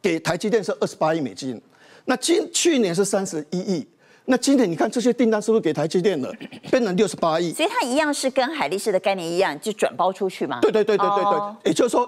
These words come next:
Speaker 1: 它制，制造的部分、设计的部分的订单，本来是要交给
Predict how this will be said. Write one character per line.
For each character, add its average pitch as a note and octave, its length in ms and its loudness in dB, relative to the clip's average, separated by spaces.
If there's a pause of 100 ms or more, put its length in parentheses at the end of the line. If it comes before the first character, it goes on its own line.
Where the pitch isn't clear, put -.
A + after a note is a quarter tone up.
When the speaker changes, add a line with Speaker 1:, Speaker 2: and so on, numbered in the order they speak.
(140)
Speaker 1:
它 G#3 300 0 (680)
制， - 180 -6 (120)
制 E4+ 180 2
造 A#3 200 2
的 E3+ 80 -4
部 A3 200 2
分、 F#3+ 240 0 (120)
设 - 260 2
计 A3 160 0
的 G3 80 2
部 G#3 160 2
分 G3 220 0
的 - 120 -2
订 G3+ 240 0
单， F3+ 200 0
本 C3+ 160 -4
来 D3 80 0
是 G3+ 100 -4
要 G3 120 2
交 F#3+ 200 0
给 D3 180 -4